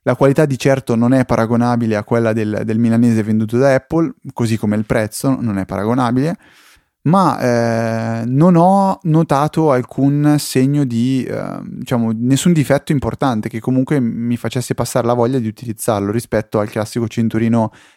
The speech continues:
di gomma. Il punto di forza di questo tipo di cinturino è il fatto che per regolarlo,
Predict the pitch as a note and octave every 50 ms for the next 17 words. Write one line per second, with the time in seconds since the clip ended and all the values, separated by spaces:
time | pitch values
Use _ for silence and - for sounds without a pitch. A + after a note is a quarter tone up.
0 | _ - A#2 A#2+ A2+ A2+ A#2+ G#2 G#2 G2+ G2+ G2+ G#2 - _ _ _ _ _ _
1 | _ _ _ - C#3+ C#3+ D3+ D#3 D3 - - F#3 G3+ G3+ G#3+ F#3 E3+ D3 - C#3+
2 | D3+ D#3+ E3 - E3+ D#3 D3+ C3+ B2+ B2 A#2+ - C#3 - - C3+ C3 C#3 C#3 C#3
3 | C3 - - C#3 C3+ - C3+ C3 D#3+ F3+ F3 C#3 - - G#2+ - - A#2+ - -
4 | B2 A#2+ A#2+ - - _ _ - C#3 C#3 D#3 D#3+ C#3+ C3+ B2+ A#2 A2+ A#2+ A#2+ B2+
5 | C3 C3+ C#3 D3 D3+ D3